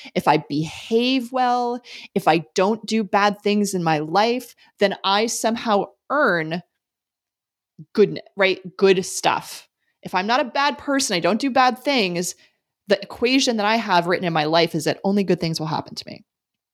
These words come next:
I think that goes along also with certain schools of so-called manifestation,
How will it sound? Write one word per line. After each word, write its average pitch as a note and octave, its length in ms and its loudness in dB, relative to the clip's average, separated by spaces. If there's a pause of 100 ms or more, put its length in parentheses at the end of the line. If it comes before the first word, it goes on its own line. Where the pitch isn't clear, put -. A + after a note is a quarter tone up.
(120)
I F3+ 80 2
think F#3 180 -2
that F#3+ 160 0
goes F#3 160 0
along F3+ 300 0
also G#3 460 0
with G3+ 140 0
certain F3+ 340 -4
schools E3+ 460 0
of D3 240 0
so-called D#3 340 -2
manifestation, E3 1000 -4